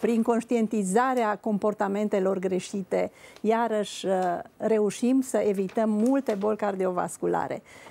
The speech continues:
Deci asta este o parte a prevenției. O altă parte a prevenției este profilaxia bolilor infecțioase de care ați spus și noi, uh, societatea, am fost mult timp protejată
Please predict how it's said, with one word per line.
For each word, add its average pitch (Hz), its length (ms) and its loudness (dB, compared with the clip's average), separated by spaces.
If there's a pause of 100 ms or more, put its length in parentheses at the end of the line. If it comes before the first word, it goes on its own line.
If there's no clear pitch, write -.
(120)
Deci 202 160 -4
asta 240 260 0
este 233 280 0
o 196 60 0
parte 185 340 -2
a 180 60 0
prevenției. 175 520 -2
O 190 40 2
altă 262 220 0
parte 220 340 -2
a 185 80 -2
prevenției 185 600 -2
este 180 300 -2
profilaxia 185 880 -2
bolilor 185 380 0
infecțioase 180 580 -4
de 175 120 -4
care 180 200 -4
ați 175 120 -6
spus 208 260 -4
și - 160 -6
noi, 202 460 0 (400)
uh, 185 140 0
societatea, 202 640 -2
am 196 80 -2
fost 202 220 -2
mult 233 400 2
timp 226 200 0
protejată 196 960 -2